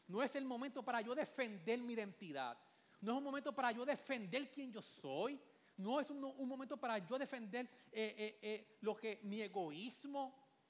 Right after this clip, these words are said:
el estatus que yo he puesto en la iglesia. Es el momento donde Dios nos transforma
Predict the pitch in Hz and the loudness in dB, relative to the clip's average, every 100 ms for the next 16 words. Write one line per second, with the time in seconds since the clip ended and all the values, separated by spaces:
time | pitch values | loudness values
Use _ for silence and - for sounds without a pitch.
0 | _ _ - 214 202 - 214 220 269 - | _ _ -10 -2 -2 -2 -4 -2 -6 -2
1 | 240 190 233 214 - 196 226 - 226 190 | -2 0 -2 -2 0 0 0 -2 -4 -4
2 | 165 208 208 196 247 269 247 233 247 247 | -4 -4 -4 -6 -4 -2 -2 -2 -4 -6
3 | - - 127 _ _ - - - 185 202 | -10 -14 -14 _ _ -20 -20 -8 -4 -4
4 | 185 202 165 185 247 277 277 - - 233 | -2 -4 -2 -4 -2 0 -4 -6 -2 -2
5 | 165 - - 262 277 233 170 135 | -2 -10 -2 6 6 6 0 -4